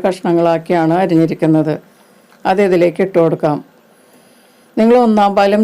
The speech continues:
രണ്ടാം പാലും ആയിട്ടാണ് എടുക്കുന്നതെങ്കിൽ രണ്ടാം പാലാണ് ഈ സമയത്ത് ചേർത്ത് കൊടുക്കേണ്ടത് കേട്ടോ. വെള്ളത്തിന് പകരം രണ്ടാം പാല് ചേർത്തിട്ട് ഉരുളക്കിഴങ്ങ് കഷ്ണങ്ങൾ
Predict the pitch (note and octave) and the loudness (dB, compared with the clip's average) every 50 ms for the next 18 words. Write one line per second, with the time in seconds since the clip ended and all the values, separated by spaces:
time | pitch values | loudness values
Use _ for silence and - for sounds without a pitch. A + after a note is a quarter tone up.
0 | A3 G#3 G3 F3+ F#3 F3+ F3+ F3 F#3 F#3 F3+ E3+ F#3 F3+ F3 E3 D#3+ F3+ F3 F3 | 0 0 0 0 0 0 0 0 0 0 2 2 2 0 0 0 0 0 0 2
1 | F3+ F3+ F#3+ G3+ G3+ F#3 F3+ F#3 F3+ E3+ E3+ E3+ E3+ E3 E3+ E3 G3 A3+ A#3 G3+ | 2 2 2 2 2 0 0 0 2 2 2 2 2 2 2 2 2 2 2 2
2 | F#3 E3+ F3 F3 E3+ E3 F3 F3 E3+ E3+ F3 F3+ F3 D#3+ E3 F3 F#3+ G3 F3+ F3 | 2 2 0 0 0 2 2 2 2 2 0 0 0 0 0 0 0 2 0 0
3 | F3+ - F#3+ F3+ F3 E3+ E3 E3 F3+ F3+ F3+ A#3 G#3 F3+ F3+ - - F3+ F#3 F3 | 2 0 0 2 2 0 0 0 -2 -2 2 2 2 2 0 0 0 2 2 2
4 | F3 F3 - F3+ E3+ E3 E3 E3 E3 D#3+ D#3+ D#3+ E3+ E3 D3+ - _ _ _ _ | 2 2 0 0 0 2 2 2 2 2 0 0 -2 -2 -2 -4 _ _ _ _
5 | _ _ _ _ _ _ _ _ _ - - G3 G3 G3 F#3+ F#3+ G3+ G3+ G3 G3 | _ _ _ _ _ _ _ _ _ -4 -2 0 2 2 2 2 0 0 2 2
6 | G#3 G3+ G3 F#3 F#3 F#3+ A3 A3 A3 G3 F#3 E3+ F3+ F3+ F3 F3 F3+ F3 E3+ F3+ | 2 2 2 2 0 0 0 0 0 0 2 0 0 2 2 2 2 2 2 2
7 | F3+ G3+ F#3+ F3 E3 - E3+ D#3+ - F#3 A#3 C4+ - - _ _ _ _ _ _ | 2 2 2 2 0 -2 -2 0 0 -2 -2 -2 -8 -16 _ _ _ _ _ _
8 | _ _ _ _ _ _ _ _ _ _ _ _ _ _ _ _ _ _ - G#3 | _ _ _ _ _ _ _ _ _ _ _ _ _ _ _ _ _ _ -2 0
9 | G#3+ G3+ G3+ G3+ G#3+ G3 F#3+ F#3+ F#3+ F#3 G3 F#3 F#3 - F3+ F3 F3 F3+ | 2 2 2 2 2 0 0 0 0 0 0 0 0 0 0 2 4 4